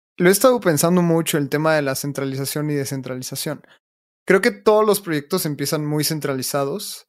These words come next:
Entonces, sí entiendo esta perspectiva de primero crezco y después descentralizo. En un momento dado, Satoshi tuvo muy centralizado Bitcoin. Justo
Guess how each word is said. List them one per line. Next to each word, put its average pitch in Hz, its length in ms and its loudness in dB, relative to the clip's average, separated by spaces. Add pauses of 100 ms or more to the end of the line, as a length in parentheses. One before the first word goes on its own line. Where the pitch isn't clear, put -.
(240)
Entonces, 180 600 4
sí 196 240 2
entiendo 190 480 4
esta 180 560 2
perspectiva 160 680 0
de 147 300 -2 (340)
primero 180 420 4
crezco 180 400 2
y 175 60 4
después 151 340 0
descentralizo. 147 800 -2 (800)
En 175 160 4
un 202 80 4
momento 220 380 4
dado, 180 300 4
Satoshi 175 760 -4 (340)
tuvo 240 180 4
muy 226 160 2
centralizado 170 540 0
Bitcoin. 127 480 -6 (260)
Justo 220 580 2